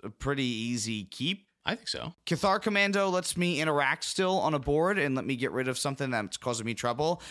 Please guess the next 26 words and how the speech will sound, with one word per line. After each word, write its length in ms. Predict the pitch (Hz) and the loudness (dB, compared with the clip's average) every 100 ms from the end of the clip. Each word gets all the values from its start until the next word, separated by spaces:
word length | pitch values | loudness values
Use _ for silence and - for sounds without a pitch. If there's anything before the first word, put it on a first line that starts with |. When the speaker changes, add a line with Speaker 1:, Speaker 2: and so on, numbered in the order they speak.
| - | -6
Speaker 1:
And 100 | - | 0
I 60 | 139 | 0
have 440 | 127 147 180 185 - | 2 2 2 -2 -4
Ki-, 260 | 175 170 - 110 | -2 -2 -4 -2
I 40 | |
have 260 | 127 156 165 | 0 0 0
Felidar 320 | 160 147 131 | 0 2 2
Guardian, 420 | 123 147 123 107 | 0 2 2 0
so 300 | 113 120 117 | 0 0 0
maybe 340 | 113 135 135 135 | 2 0 0 -2
Jeweled 300 | 120 127 120 | -2 -2 0
Lotus 240 | 120 120 | -2 -2
will 60 | 110 | -2
help 140 | 113 | -4
me 100 | 87 | -4
get 180 | 110 107 | -6 -8
Ki-, 160 | - 98 - - - | -10 -16 -18 -20 -20
Ki-, 180 | - - | -20 -10
that's 300 | - 104 - | -4 -4 -4
f-, 200 | - - - - | -12 -14 -16 -8
that's 260 | 104 98 | -8 -8
funny. 320 | - 67 76 - - - 233 | -10 -8 -8 -10 -12 0 2
Very 200 | 117 - | 4 2
Speaker 2:
<laughs> 0 | |
Speaker 1:
funny, 300 | 285 170 143 | 4 2 2
Cameron. 380 | 135 127 123 | 0 0 0